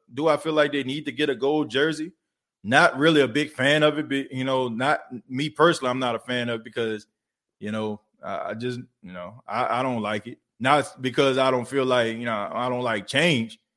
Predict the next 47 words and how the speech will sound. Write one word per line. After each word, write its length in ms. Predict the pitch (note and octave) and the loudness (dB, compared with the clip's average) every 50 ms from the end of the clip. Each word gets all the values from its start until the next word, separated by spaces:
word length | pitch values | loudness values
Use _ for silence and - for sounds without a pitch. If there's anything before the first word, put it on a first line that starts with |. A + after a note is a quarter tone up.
| _ _ _ _ _ _ _ | _ _ _ _ _ _ _
because 240 | - A2+ - C3+ B2+ | -6 0 2 4 6
I 120 | B2+ B2 A#2+ | 6 6 8
like 240 | C3 D#3 F3+ E3+ | 8 6 6 6
their 120 | D3 C#3 C3 | 4 2 4
white 260 | C3 B2+ B2+ B2+ - | 6 6 6 6 4
color 280 | - D3+ F3+ F#3 C#3 A#2+ | 4 4 6 6 6 4
rush 180 | A#2+ A#2 A2 | 4 2 2
jerseys. 400 | G2 A2 B2 B2+ C3+ C#3 D3+ C#3+ | 2 2 2 2 2 2 0 -4
But 320 | A#2 B2 B2 A#2+ A2+ - - - _ _ - | 0 2 2 2 2 0 -6 -16 _ _ 0
if 180 | A#2+ B2+ A2+ | 0 2 6
they 120 | C#3+ D3+ D3 | 6 6 6
decide 440 | B2 A2+ - - B2+ E3+ A3 G#3 | 4 2 0 4 6 6 6 6
to 80 | D#3+ C3+ | 6 2
come 180 | - D3 C3+ C3+ | 0 2 4 4
out 160 | B2+ B2 A#2+ | 4 4 4
with 120 | B2 A#2 | 2 -2
a 40 | G#2+ | -2
gold 320 | G2 A#2 A2+ A2+ A2 G#2 | 0 0 0 0 0 -2
jersey, 400 | G2 A2+ G#2+ A2 A2+ A#2 C3 A2+ | -2 -2 -2 -2 -2 -4 -4 -2
I, 240 | G#2+ A2+ A#2 G2+ E2 | -2 0 0 0 -2
I 40 | G2 | -4
mean, 200 | G2+ F#2+ F2+ E2+ F2 F2+ | -6 -8 -10 -12 -10 -8
I 60 | A2 | -6
wouldn't 240 | C3+ C3+ A#2+ A2+ A2+ | -4 -2 -2 -2 -2
have 120 | A2 G#2+ | -2 -4
no 100 | G#2 G2+ | -6 -8
problem 360 | F#2+ - A2 G#2 G2+ G2+ G2 G2+ | -6 -4 -4 -2 -2 -4 -6 -6
with 140 | G#2+ A#2 | -6 -6
it. 140 | C3 C#3 - _ _ _ _ _ _ | -6 -8 -12 _ _ _ _ _ _
Yeah, 140 | F#2 F#2+ F#2+ | -14 -12 -10
you 180 | G#2 A2 B2+ | -10 -12 -8
just 180 | B2 C3 B2+ B2+ | -8 -8 0 2
gotta 180 | C#3 C#3 C#3 | 2 4 4
live 260 | C3 C3 D3 G3+ A3+ D#3+ | 2 2 2 2 2 2
with 160 | A#2 G#2 G#2 | 0 -4 -6
it, 80 | G2+ | -8
keep 220 | - C3+ D3 D3 D3+ | -10 -12 -12 -10 -8
it 60 | D3 | -8
moving, 360 | D#3 E3 G3 C#4 - - E2 _ _ _ _ _ _ _ _ _ _ _ _ | -6 -4 -4 -4 -6 -10 -18 _ _ _ _ _ _ _ _ _ _ _ _
and, 260 | - G#2+ A2 A#2 A#2 | -12 -10 -8 -6 -4
uh, 240 | A2+ A2+ A2 A2 G#2+ | -2 -2 -2 -2 -4
you 180 | A2+ C3+ C3 | -4 -6 -8
know, 260 | G2 F2+ F2 G2 A2+ _ _ _ _ _ _ _ _ _ _ G#2+ | -8 -10 -10 -12 -16 _ _ _ _ _ _ _ _ _ _ -10
just 240 | G#2 A2+ A2+ - | -8 -8 -8 -8
stay, 460 | - - C3+ C3+ C#3 C#3+ C#3+ C#3 C#3 - _ _ _ _ _ _ _ _ _ _ _ _ _ _ _ _ _ _ _ _ _ | -2 0 2 4 4 4 2 0 -2 -8 _ _ _ _ _ _ _ _ _ _ _ _ _ _ _ _ _ _ _ _ _
you 120 | G2+ G2+ G#2 | -10 -6 -4
know, 260 | A2 B2 C#3 C#3+ | -4 -2 -2 -4